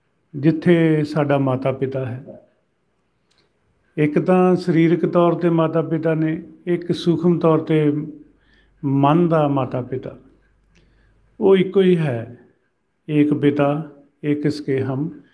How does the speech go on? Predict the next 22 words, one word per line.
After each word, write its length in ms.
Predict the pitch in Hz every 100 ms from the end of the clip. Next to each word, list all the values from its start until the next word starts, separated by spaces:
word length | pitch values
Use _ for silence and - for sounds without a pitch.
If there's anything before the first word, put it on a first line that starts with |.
| _ _ 147
ਬਾਰਕ। 340 | 139 110 113 - _ _ _ _ -
ਉਹੀ 320 | 160 151 165
ਮਾਂ 360 | 160 139 139 143
ਹੈ, 360 | 156 151 147 147 -
ਉਹੀ 260 | 151 147
ਪਿਤਾ 400 | 156 131 127 117
ਹੈ। 260 | 110 120 117 _ _ _ _
ਹਰ 300 | - 151 127
ਜੀ 120 | 143
ਮਾਤਾ, 600 | 139 131 131 139 147 156 - _ _ -
ਹਰ 140 | 131
ਜੀ 260 | 123 170 - - - _ _
ਪਿਤਾ, 400 | - 127 110 101 - -
ਹਮ 200 | 143 147
ਹਰ 220 | 147 139
ਕੇ 220 | 139 151
ਬਾਰਕ। 340 | 143 127 110 107 - _ _ _ _ _ _ _ _ _ _ _ _ _ - _ -
ਵੀ 80 | 160
ਆਪਾਂ 240 | 160 170
ਉਹਦੇ 200 | 170 165
ਬੱਚੇ 420 | 160 156 147 170 156
ਹਾਂ। 240 | 175 175